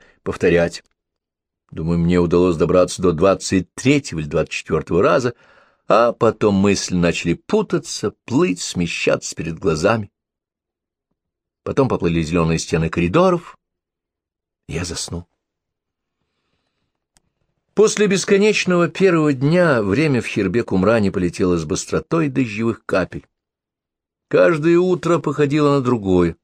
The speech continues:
точно хлеб за завтраком на хлеб за ужином. Предыдущий вечер ничем не отличался от сегодняшнего, а завтрашний повторял его с безжалостностью сирийского наемника. Подъем,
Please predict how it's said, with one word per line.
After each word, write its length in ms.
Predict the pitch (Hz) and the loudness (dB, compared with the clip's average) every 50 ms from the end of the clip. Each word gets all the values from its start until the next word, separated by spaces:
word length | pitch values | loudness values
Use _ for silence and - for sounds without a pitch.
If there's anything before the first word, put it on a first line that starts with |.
| _ _ _ _ _ _ | _ _ _ _ _ _
точно 300 | - 92 - - 113 104 | -4 -4 0 0 0 0
хлеб 420 | - - - 110 123 123 110 87 | 0 0 2 4 4 4 2 2
за 200 | 85 82 104 98 | 0 2 2 2
завтраком 540 | 82 98 101 90 - - 98 - 87 85 82 - _ _ _ _ | 4 2 2 0 0 -6 -6 -4 -4 -6 -6 -8 _ _ _ _
на 140 | - 104 98 | -2 0 0
хлеб 280 | 90 - 98 95 82 78 | 0 2 2 2 2 2
за 140 | 82 90 | 2 2
ужином. 340 | 92 90 82 76 82 85 85 - _ _ _ _ _ _ _ _ _ _ _ _ _ - | 2 2 0 -4 -6 -8 -10 -12 _ _ _ _ _ _ _ _ _ _ _ _ _ -10
Предыдущий 800 | - 82 85 87 82 95 147 175 185 156 - - - - 151 147 | -6 -2 -2 -2 0 2 2 2 2 0 -2 -2 -2 -2 0 0
вечер 380 | 147 170 170 - - 151 147 | 0 0 -2 0 0 0 0
ничем 500 | 139 147 165 165 143 - - - - 185 | 0 0 0 -2 -2 -2 0 0 0 0
не 60 | 185 | 0
отличался 720 | 185 180 180 - 180 185 - - 196 190 190 165 - 185 | 0 -2 -2 -4 -4 -4 -2 0 0 0 0 0 0 -2
от 80 | 180 - | -2 -2
сегодняшнего, 640 | - - 165 156 143 135 120 110 - - - - - _ _ _ _ _ _ _ _ _ _ _ _ - | -4 -6 -6 -2 -2 -2 -2 -4 -8 -12 -12 -14 -18 _ _ _ _ _ _ _ _ _ _ _ _ -8
а 160 | - 82 82 | -4 -2 -2
завтрашний 760 | 80 78 76 82 107 131 147 147 147 - 135 - - 143 139 | -2 -2 0 0 2 2 2 0 0 -2 -2 -2 0 0 -2
повторял 420 | 131 - - - - 98 101 98 95 | -2 -2 -6 -4 -2 0 2 2 2
его 100 | 92 90 | 0 0
с 80 | 85 | -2
безжалостностью 1000 | 76 76 85 82 78 73 80 92 104 104 98 95 - - 104 90 - - - 87 | -2 -2 -2 -2 0 0 0 2 2 2 0 -4 -4 -6 -8 -8 -8 -8 -8 -8
сирийского 600 | - - 90 87 80 87 90 - - - 92 90 | -8 -8 -8 -6 -6 -6 -6 -8 -8 -8 -8 -6
наемника. 460 | 90 90 87 90 90 - - - - _ _ _ _ _ _ _ _ _ _ _ _ _ _ _ _ _ _ _ _ | -6 -6 -6 -8 -8 -10 -14 -20 -20 _ _ _ _ _ _ _ _ _ _ _ _ _ _ _ _ _ _ _ _
Подъем, 720 | - 95 110 117 117 107 104 110 120 135 139 147 143 131 117 | 0 2 2 4 2 2 2 2 4 4 4 4 4 2 -2